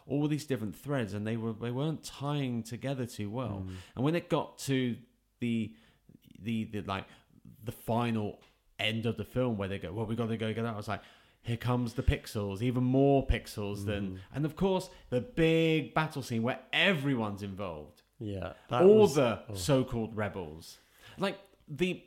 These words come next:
Speaker 1: the real world fascinated me more in that film than the virtual reality world.
Speaker 2: Hmm.
Speaker 1: Why was the government so bad? What, what exactly were the, the, the bandwidth riots and the,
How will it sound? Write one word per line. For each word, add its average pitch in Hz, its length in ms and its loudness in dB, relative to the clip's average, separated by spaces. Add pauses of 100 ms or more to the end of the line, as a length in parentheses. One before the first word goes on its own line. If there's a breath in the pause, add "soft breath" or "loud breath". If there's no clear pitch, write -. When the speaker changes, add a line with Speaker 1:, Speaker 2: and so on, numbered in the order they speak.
(260)
Speaker 1:
the 139 180 -2
real 185 320 6
world 110 280 2
fascinated 135 640 -4
me 123 140 0
more 131 520 0
in 98 440 -6
that - 200 -8
film 98 380 -4 (260)
than 120 380 0 (100)
the 113 80 -8
virtual 113 380 -4
reality 117 480 -4
world. 101 320 -4
Speaker 2:
Hmm. 95 60 -8 (1040 loud breath)
Speaker 1:
Why 175 360 4
was 220 140 4
the - 80 -6
government 98 420 -2
so 101 160 -2
bad? 87 460 -8 (480)
What, 180 400 0
what 190 180 0
exactly 165 420 -2
were 160 340 2
the, 110 440 0
the, 107 400 -2
the 120 80 -4
bandwidth 117 640 -2
riots 98 540 -6
and 107 200 -2
the, 98 400 -4